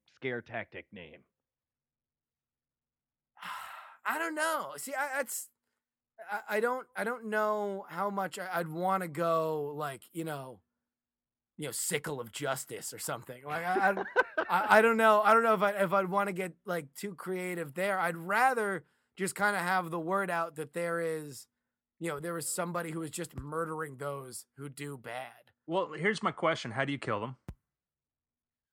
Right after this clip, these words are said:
Speaker 2: I really like the, the, the original Death Wish kind of way. I like that, like, that Charles Bronson just wandering around waiting for someone to get raped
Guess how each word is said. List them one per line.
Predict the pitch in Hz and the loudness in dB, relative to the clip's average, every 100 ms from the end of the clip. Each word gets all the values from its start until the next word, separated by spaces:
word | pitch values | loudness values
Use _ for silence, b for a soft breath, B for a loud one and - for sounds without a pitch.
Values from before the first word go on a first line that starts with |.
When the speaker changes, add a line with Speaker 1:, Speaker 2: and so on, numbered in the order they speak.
| _ 175 | _ 6
Speaker 2:
I | 311 | 6
really | 359 339 | 6 2
like | 285 262 196 | 4 4 2
the, | 165 214 185 | -6 -6 -6
the, | 185 180 | -10 -8
the | 165 180 170 | -8 -10 -6
original | 175 175 220 196 208 | -2 2 2 2 -4
Death | 147 185 202 - | -2 0 -2 -4
Wish | 151 113 - - | -10 -10 -16 -12
kind | 160 143 | -8 -8
of | 135 113 | -10 -12
way. | 127 110 _ | -14 -16 _
I | 175 | 0
like | 220 226 | 2 2
that, | 220 | 0
like, | 196 180 | -2 -2
that | 175 | -4
Charles | - 202 226 202 | 0 2 4 2
Bronson | 165 190 190 170 185 160 b b | 2 4 2 0 -4 -4 b b
just | 185 151 | -6 -6
wandering | 147 180 214 226 220 208 | 0 4 6 6 4 4
around | 180 175 175 170 147 | 2 2 2 0 -2
waiting | 175 196 196 | -2 -2 -2
for | 175 180 | -4 -4
someone | 180 175 165 | -2 -2 -4
to | 165 | -4
get | 156 151 | -4 -4
raped | 139 151 147 - | -4 -4 -8 -14